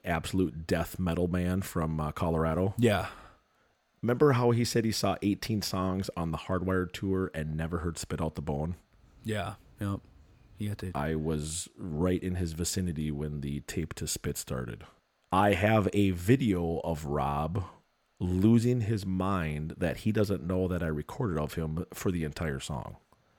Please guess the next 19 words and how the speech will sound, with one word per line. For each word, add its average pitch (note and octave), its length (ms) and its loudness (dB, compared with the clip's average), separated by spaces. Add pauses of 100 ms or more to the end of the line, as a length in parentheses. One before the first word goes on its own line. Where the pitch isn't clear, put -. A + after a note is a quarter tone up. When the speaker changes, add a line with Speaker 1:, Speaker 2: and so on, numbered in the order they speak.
(760)
Speaker 2:
So C3+ 260 6
Speaker 1:
I B2+ 60 10
think C#3 180 0
we're B2 80 0
gonna A2+ 160 4
post A2 300 4
that. A1 220 -6 (500)
Speaker 2:
What C#3+ 220 12
did F3 160 10
you E3 120 8
think E3 200 4
of D#3 80 4
Spit, A2 320 -2
honestly? A2 440 -4
How B2+ 140 2
did D3+ 160 8
it B2 120 2
sound A2 360 4
there? F2 300 -6